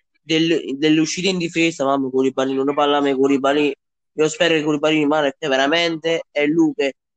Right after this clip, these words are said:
porta ca-, la carretta in difesa. Zielinski porta la carretta in attacco, e Insigne, e, eh, Zielinski porta la carretta in ce-, in centrocampo, e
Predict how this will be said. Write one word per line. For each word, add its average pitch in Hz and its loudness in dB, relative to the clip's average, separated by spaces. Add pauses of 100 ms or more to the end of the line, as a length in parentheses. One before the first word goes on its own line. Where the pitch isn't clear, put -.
(140)
porta 143 -2
ca-, 135 2
la 127 0
carretta 131 -2
in 127 -6
difesa. 123 -12 (920)
Zielinski 196 0
porta 185 -2
la 175 2
carretta 165 -2
in 151 -4
attacco, 185 -2 (580)
e 147 -2
Insigne, 196 0
e, 156 0
eh, 151 0
Zielinski 190 -4
porta 180 0
la 165 0
carretta 160 -4
in 147 -8
ce-, - -16
in 147 -16
centrocampo, 170 -4
e 156 -4